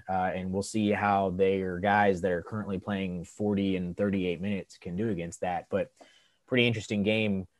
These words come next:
you know, on a one-day turnaround here coming up for Georgia Tech at Louisville on Monday. I, I have a feeling that Louisville might get them, being the more rested team there. Uh, I see down at the bottom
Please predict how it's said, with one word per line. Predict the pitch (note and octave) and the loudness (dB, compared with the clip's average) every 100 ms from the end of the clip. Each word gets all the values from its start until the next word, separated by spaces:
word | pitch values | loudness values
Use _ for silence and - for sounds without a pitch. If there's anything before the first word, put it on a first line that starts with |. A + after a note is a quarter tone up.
| _ _ - | _ _ -10
you | F#2 | -4
know, | E2+ D#2+ - | -4 -6 -6
on | G2 | -2
a | F2 | -2
one-day | F#2 A2 G#2 F#2+ F2+ | 0 0 6 6 6
turnaround | A2+ A2 G2 F2+ | 0 -2 0 -2
here | F#2 F2+ E2+ | -2 -2 -2
coming | - G#2 G2 | -4 -4 -2
up | F#2 - | -4 -6
for | F#2+ E2+ | -4 -4
Georgia | E2+ G2 F2+ | 0 0 0
Tech | E2+ G2+ F2+ - | -4 -4 -4 -2
at | G2 - | -2 -2
Louisville | F#2 G#2+ F2+ E2 D#2+ - _ _ - | -2 0 0 0 -2 -4 _ _ -6
on | F#2+ F2 | -4 -2
Monday. | F2+ G2 F2 D#2+ E2 | -2 0 2 2 2
I, | E2+ F2 F#2 F2+ | 0 -4 -2 -2
I | F2 - | -4 -8
have | - G#2 | -4 -2
a | F#2 | -2
feeling | G#2+ G#2+ G2 F2+ | -2 0 0 0
that | F2+ | -2
Louisville | F#2 A2+ G2+ F2+ E2 E2+ - | 2 2 2 0 -4 -8 -8
might | G2+ F#2 F2 | -4 -2 -2
get | G2 | -2
them, | F#2+ E2 D#2+ | -2 -6 -4
being | F2+ F2+ | -4 -2
the | F2+ | -4
more | F#2 F#2 E2 - _ _ _ _ _ - _ | -4 -4 -4 -10 _ _ _ _ _ -20 _
rested | F2+ F2+ - G#2+ F2+ - _ _ _ _ | -6 -6 -4 -4 -4 -6 _ _ _ _
team | - B2 G#2 | -2 0 2
there. | F#2 F2+ - _ - - _ _ _ _ - | 0 -2 -4 _ -20 -20 _ _ _ _ 2
Uh, | C#3+ C#3 C3+ | 4 4 6
I | D3+ | 4
see | - A3+ A3+ | 6 6 8
down | G3 F3+ | 8 6
at | D3 | 6
the | A#2+ | 8
bottom | C#3 D#3 D#3 C3+ A#2 | 10 10 10 6 0